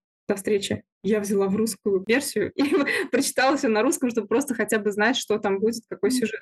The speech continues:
Speaker 1: То есть на русском же быстрее все равно читаешь.
Speaker 2: Ну да, да.
Speaker 1: Поэтому как-то можно уже так по косой, через слово.
Speaker 2: Ну, э, да, это, конечно, не так эффективно, но лучше, чем <laughs>
Speaker 1: Лучше,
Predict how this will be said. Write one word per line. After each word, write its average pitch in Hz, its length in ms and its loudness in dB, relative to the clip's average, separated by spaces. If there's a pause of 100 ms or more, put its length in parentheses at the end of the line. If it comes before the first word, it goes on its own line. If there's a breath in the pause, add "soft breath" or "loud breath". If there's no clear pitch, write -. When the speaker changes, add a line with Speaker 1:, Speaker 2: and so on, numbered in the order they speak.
Speaker 1:
То - 80 -4
есть - 120 -8
на 196 100 0
русском 214 260 -2
же 190 80 2
быстрее 214 340 0
все 233 140 -2
равно 190 220 2
читаешь. - 600 -2
Speaker 2:
Ну 247 160 -4
да, 233 180 0
да. 226 320 -2 (400)
Speaker 1:
Поэтому - 440 -2 (540)
как-то - 220 -12
можно 180 280 0
уже - 180 -6
так - 220 -6 (600)
по 202 120 -4
косой, 226 440 0 (200)
через 180 220 -2
слово. 196 320 0 (640)
Speaker 2:
Ну, 381 320 0
э, 294 120 0
да, 269 180 2
это, 403 200 -2
конечно, 359 400 0
не 330 100 0
так 330 200 2
эффективно, 392 500 -2
но 339 160 2
лучше, 339 280 0
чем 311 320 -2
<laughs> 311 460 -2
Speaker 1:
Лучше, 311 240 -2